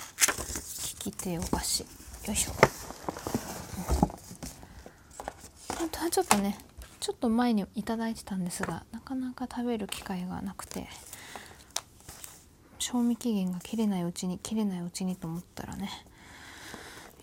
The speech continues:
<clears throat> 今日ぐらいしか食べる、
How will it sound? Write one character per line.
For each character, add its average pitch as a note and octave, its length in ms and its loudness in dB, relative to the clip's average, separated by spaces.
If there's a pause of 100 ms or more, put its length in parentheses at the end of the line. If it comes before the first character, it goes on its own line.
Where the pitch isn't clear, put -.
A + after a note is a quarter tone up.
(640)
<clears throat> B3 500 4
今 A#3+ 120 8
日 A#3 40 8
ぐ A#3+ 80 8
ら G3+ 100 2
い F#3+ 60 0
し - 60 0
か - 120 -4
食 G#3+ 180 0
べ G3+ 60 4
る、 - 160 0